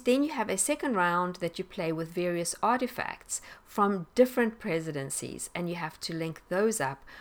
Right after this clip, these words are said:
with the same seven presidential roles. So this is a, a great game to explain to your kids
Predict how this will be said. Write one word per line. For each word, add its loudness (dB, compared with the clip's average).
with -2
the -2
same 0
seven -4
presidential -8
roles. -4
So 4
this 2
is -2
a, 4
a 0
great 2
game 0
to -2
explain -4
to -6
your -2
kids -6